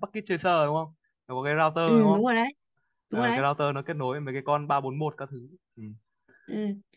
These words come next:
Speaker 2: Nhược điểm của mạng, ờ, dạng hình sao là khó cài đặt và bảo trì này, khó khắc phục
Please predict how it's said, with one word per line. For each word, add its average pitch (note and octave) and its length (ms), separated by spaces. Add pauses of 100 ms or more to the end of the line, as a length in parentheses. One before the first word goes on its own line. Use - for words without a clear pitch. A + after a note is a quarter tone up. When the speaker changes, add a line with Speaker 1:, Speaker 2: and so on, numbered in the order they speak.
(240)
Speaker 2:
Nhược A#3 240
điểm G#3 260
của F#3 120
mạng, A3+ 220 (500)
ờ, G3+ 380 (280)
dạng A#3 260
hình G#3+ 200
sao B3+ 380 (220)
là G3+ 320 (720)
khó A#3 200
cài C4 100
đặt A3 160
và G3+ 80
bảo F3+ 200
trì G3 280
này, F3 160 (400)
khó G#3+ 180
khắc D#4 220
phục A3+ 140